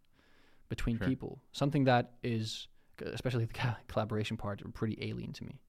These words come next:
Speaker 2: Yeah.
Speaker 1: Um, this might be obvious to a lot of people, but you have to add value for other people to generate money.
Speaker 2: Right.
Speaker 1: Yeah.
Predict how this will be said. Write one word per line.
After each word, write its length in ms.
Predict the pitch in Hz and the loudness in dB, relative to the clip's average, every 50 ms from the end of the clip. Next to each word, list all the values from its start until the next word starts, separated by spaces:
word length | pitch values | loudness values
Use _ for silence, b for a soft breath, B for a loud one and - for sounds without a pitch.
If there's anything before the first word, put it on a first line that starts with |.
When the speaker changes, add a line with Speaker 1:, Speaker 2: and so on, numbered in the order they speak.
| _ - | _ 0
Speaker 2:
Yeah. 160 | 101 90 85 b b b b b b b b b b b b b b b - - - _ _ _ _ - _ - - - _ _ _ _ _ _ _ _ _ _ _ _ | 0 0 0 b b b b b b b b b b b b b b b -20 -20 -20 _ _ _ _ -20 _ -20 -20 -20 _ _ _ _ _ _ _ _ _ _ _ _
Speaker 1:
Um, 460 | 117 113 110 110 110 107 110 - - - _ | 2 4 4 6 4 4 2 0 -4 -10 _
this 160 | - 123 120 - | -2 0 4 6
might 180 | 135 131 120 | 6 6 6
be 180 | 120 120 117 - | 6 4 2 4
obvious 380 | - 110 110 110 117 120 110 - | 4 2 2 4 2 -2 -2 -2
to 80 | - | -2
a 20 | 104 | -2
lot 160 | 104 107 107 | 0 0 -2
of 60 | 104 | 0
people, 360 | - 110 113 - 131 135 151 - _ _ _ - _ - - _ _ _ _ _ _ _ _ _ _ - | -2 -2 -2 -2 -4 -4 -4 -8 _ _ _ -20 _ -20 -20 _ _ _ _ _ _ _ _ _ _ -8
but 160 | - 113 113 | -2 0 2
you 100 | 107 113 | 4 4
have 140 | 117 117 - | 4 2 2
to 200 | - - - - | -2 -6 -6 -4
add 180 | 117 107 104 104 | -4 -4 -4 -4
value 520 | 110 107 - 110 107 104 104 101 101 107 | -6 -2 -2 -2 0 0 -4 -4 -6 -6
for 400 | - - - 110 107 98 107 - _ _ _ _ _ _ _ | -8 -8 -6 -6 -4 -4 -6 -8 _ _ _ _ _ _ _
other 200 | - 117 107 110 | -6 -4 -4 -4
people 380 | 101 - - 110 - - - 120 | -6 -6 -8 -8 -8 -8 -12 -10
to 120 | - - 117 | -8 -8 -10
generate 500 | 117 - - 113 107 107 110 107 104 - | -8 -4 -2 -2 -2 -2 -2 -4 -4 -2
money. 360 | 135 143 143 113 87 85 - - - - - - - - | 0 0 0 0 -4 -6 -12 -16 -20 -20 -20 -20 -16 -4
Speaker 2:
Right. 200 | - 90 80 - - - - - - - - _ - | 0 0 0 0 -4 -18 -20 -20 -20 -20 -20 _ -10
Speaker 1:
Yeah. 140 | - 80 | -10 -10